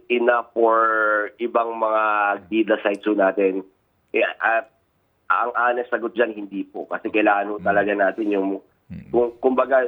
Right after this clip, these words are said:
Speaker 1: even doon sa mga liblib na lugar, ah, yung pinakaliblib na liblib na barangay, eh, kung tatayuan na natin ang towers, hindi ho. Kaya nga, ano ho yan eh, ah, nung pinag-aaralan ho yan, ah, kung saan yung walang coverage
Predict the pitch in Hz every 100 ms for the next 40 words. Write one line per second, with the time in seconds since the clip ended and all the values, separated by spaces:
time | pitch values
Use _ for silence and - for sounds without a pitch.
0 | 120 123 120 117 120 117 113 113 110 110
1 | 113 98 107 107 98 92 90 90 - _
2 | _ _ _ 110 107 110 131 131 143 147
3 | 131 139 135 135 135 131 131 131 127 131
4 | 127 120 120 117 107 92 95 95 104 107
5 | 107 101 - 120 120 120 127 120 120 117
6 | 113 113 113 110 107 92 92 107 104 98
7 | 101 98 - 120 120 123 117 117 _ _
8 | _ 117 139 143 143 139 120 90 85 _
9 | _ - 120 123 131 131 139 135 127 123
10 | 131 127 123 123 120 120 101 92 90 95
11 | 98 _ _ _ 117 120 113 113 127 117
12 | 117 123 127 123 123 127 - 147 139 120
13 | 117 113